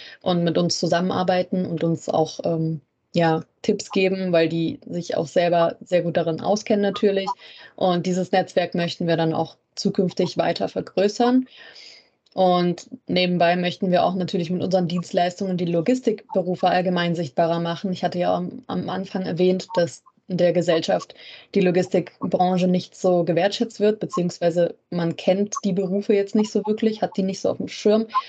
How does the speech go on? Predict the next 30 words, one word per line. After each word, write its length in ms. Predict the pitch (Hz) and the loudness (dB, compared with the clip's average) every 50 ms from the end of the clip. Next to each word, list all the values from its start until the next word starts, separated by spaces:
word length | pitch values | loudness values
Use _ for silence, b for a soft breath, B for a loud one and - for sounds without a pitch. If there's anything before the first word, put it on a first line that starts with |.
| B B B - | B B B -4
Und 240 | 185 170 - - - | -4 -2 -2 -6 -10
dem 300 | 165 151 190 190 202 190 | -2 0 2 2 4 4
möchten 320 | 185 185 185 - - 190 175 | 2 2 2 0 -2 0 2
wir 80 | 180 | 2
dann 240 | 170 175 170 170 165 | 2 2 0 -2 -4
halt 240 | 175 170 160 - - | -6 -6 -4 -4 -4
auch 240 | 165 160 - - _ - | -6 -6 -6 -12 _ -4
entgegenwirken, 800 | 180 160 151 - 180 180 165 170 165 156 165 160 160 156 - 165 | -4 -4 -2 -2 -2 -2 0 0 0 2 2 2 2 2 0 0
indem 280 | 160 160 151 165 165 170 | 0 2 2 2 4 4
wir 80 | 165 156 | 4 2
diese 320 | 165 160 160 170 170 - | 2 2 2 2 0 0
Logistikunternehmen 1000 | - 170 151 - 175 - - 160 - 175 170 175 180 175 175 175 175 175 - - _ | -2 -4 -4 -4 -4 -4 -6 -2 -2 -2 0 0 0 0 2 2 2 0 -2 -4 _
sichtbar 420 | 165 170 175 143 - - 165 165 | -4 -4 -4 -4 -2 -2 -2 0
machen 440 | 165 165 - 170 - 190 190 190 190 B B B B B B B B B | 0 0 -2 -2 0 -2 -2 -2 -4 B B B B B B B B B
und 480 | B - 185 175 170 165 160 - - - | B -2 0 0 2 0 -2 -2 -4 -2
diese 220 | 190 170 170 175 | -2 0 2 2
ganzen 400 | 160 165 165 180 175 - 208 185 | 2 0 -2 -2 -4 -2 -2 0
Berufsmöglichkeiten, 1000 | 170 180 165 190 208 226 - - 180 170 - 196 160 - - 185 175 175 - 180 | 0 0 0 0 -2 -2 0 -2 -4 -4 -4 -8 -10 -2 0 0 0 2 0 0
die 60 | 175 175 | 0 0
es 140 | 170 - | 0 0
gibt, 280 | - 196 196 196 - - | 0 0 0 0 0 -2
auch 180 | 180 180 - - | -2 0 0 0
mehr 460 | 185 185 185 185 190 196 196 190 - | 2 2 4 4 4 2 0 0 -2
in 100 | 190 185 | -4 -2
die 240 | 180 185 180 175 165 | -2 -2 -2 -2 -4
Köpfe 380 | - - - 196 196 - - 190 | -4 -2 -2 -2 -2 -2 0 2
der 180 | 185 175 170 | 2 2 2
jungen 320 | 170 - 190 196 196 190 180 | -2 -2 -2 -2 0 0 0
Leute 320 | 170 160 175 185 - 196 | 2 2 2 2 -2 -6
verankern. 640 | 175 - 170 156 156 156 165 - - 160 156 - - | -6 -6 -6 -6 -4 -8 -10 -12 -12 -14 -14 -14 -16